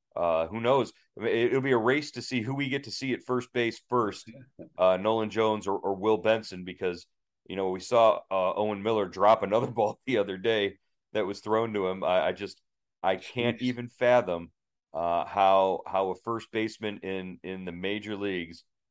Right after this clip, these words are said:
Speaker 1: drops as many balls as <laughs> Owen Miller has this year.
Speaker 2: And, uh, you, and they're all kinda, like, on throws, Joe, because,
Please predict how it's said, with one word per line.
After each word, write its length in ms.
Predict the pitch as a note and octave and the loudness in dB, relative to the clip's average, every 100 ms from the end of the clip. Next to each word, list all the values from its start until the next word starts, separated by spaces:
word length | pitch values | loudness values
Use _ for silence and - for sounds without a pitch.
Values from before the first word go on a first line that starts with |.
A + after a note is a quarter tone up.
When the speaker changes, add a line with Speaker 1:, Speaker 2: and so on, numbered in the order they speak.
| _ _ - | _ _ -10
Speaker 1:
drops 480 | E2+ F2+ G#3 - F2 | 0 4 4 0 -8
as 140 | F2 | -8
many 200 | G2 G2+ | -6 -2
balls 360 | F#2 G2+ F#2+ F2+ | 2 2 2 -2
as 140 | F#2+ - | -12 -6
<laughs> 60 | |
Owen 240 | B2 D3 A2+ | -2 0 2
Miller 300 | B2+ G#2 G2 | 0 2 0
has 260 | G#2 G2 - | 0 -2 -4
this 200 | B1+ - | -16 -16
year. 240 | - - _ _ _ _ _ | -16 -16 _ _ _ _ _
Speaker 2:
And, 220 | D#3 F3+ | 2 4
uh, 60 | F3 E3+ | 2 -2
you, 200 | E3+ F3 C#3+ B2 _ _ _ - | -4 -4 -8 -20 _ _ _ -4
and 120 | D#3+ | 2
they're 160 | F3 F3+ | 6 8
all 260 | G#3+ B3 G#3+ | 6 4 0
kinda, 300 | - G3+ F#3 | 0 0 4
like, 220 | F3+ E3+ | 4 4
on 180 | D#3 A2+ | 0 0
throws, 520 | - F#3+ A3 B2+ - | 0 4 4 2 -2
Joe, 240 | A#2 A#2+ | 0 0
because, 440 | C3+ B2+ D#3 D3 | -2 0 0 0